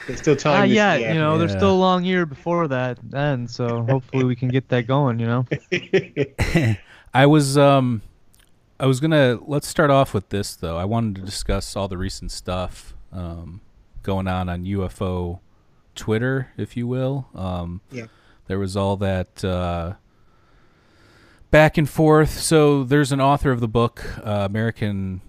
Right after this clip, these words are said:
Speaker 3: Cosmic, and that's, um, is it, uh, Doctor Pasulka? Is that how you pronounce it?
Speaker 1: Yeah, Diana Pasulka. Yeah.
Speaker 3: And, um, I was just watching this thing go down, and supposedly her account got hacked.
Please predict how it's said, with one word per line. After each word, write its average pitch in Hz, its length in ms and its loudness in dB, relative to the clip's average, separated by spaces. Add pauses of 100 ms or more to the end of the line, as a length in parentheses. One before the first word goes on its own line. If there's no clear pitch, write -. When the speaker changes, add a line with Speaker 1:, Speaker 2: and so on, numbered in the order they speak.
(160)
Speaker 3:
Cosmic, 107 640 -2 (200)
and 95 200 -8
that's, 95 420 -6
um, 90 420 -6 (480)
is 101 140 -10
it, 82 400 -12
uh, 85 460 -10 (320)
Doctor 95 500 -4
Pasulka? 110 560 -6
Is 127 120 -4
that 104 120 -4
how 110 80 -2
you 113 100 -4
pronounce 123 400 -6
it? 139 280 -10 (640)
Speaker 1:
Yeah, 110 400 0 (240)
Diana 113 280 0
Pasulka. 110 640 0
Yeah. 120 120 2
Speaker 3:
And, 143 380 4
um, 131 520 4 (420)
I 117 120 2
was 139 140 2
just 107 200 -4
watching 110 400 0
this 98 180 -4
thing 101 180 -4
go 95 160 -4
down, 104 380 0
and 95 260 -4
supposedly 127 960 0
her 107 140 -2
account 107 380 -4
got 90 200 -6
hacked. 98 640 -6